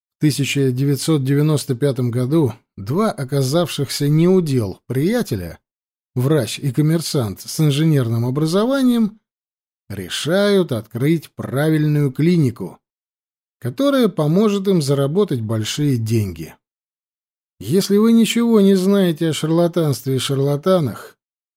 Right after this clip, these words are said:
то эта книга станет для вас интересным открытием – и, возможно, убережет вас от ошибок, наносящих вред и здоровью, и кошельку.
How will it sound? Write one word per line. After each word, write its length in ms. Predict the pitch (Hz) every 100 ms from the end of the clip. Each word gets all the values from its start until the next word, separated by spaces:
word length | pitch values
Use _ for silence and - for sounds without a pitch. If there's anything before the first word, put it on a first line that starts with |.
| _ _ -
то 80 | 123
эта 260 | 143 143
книга 460 | 127 131 202 196 165
станет 480 | - 165 226 214 165
для 220 | 156 151
вас 240 | 202 -
интересным 640 | 175 147 156 202 - 185 180
открытием – 800 | 156 202 233 214 - 90 76 - _ _ _ _ _ _ -
и, 240 | 107 180
возможно, 680 | 240 240 165 160 190 185 202
убережет 600 | 190 165 160 139 147 175
вас 220 | 175 151 143
от 140 | 120
ошибок, 580 | 110 - 185 214 202 196
наносящих 840 | 196 208 202 - 240 - - -
вред 420 | 135 139 175 170 _
и 160 | 180 214
здоровью, 800 | 190 196 196 196 196 185 185 175
и 160 | 170
кошельку. 720 | 170 156 143 127 117 107 85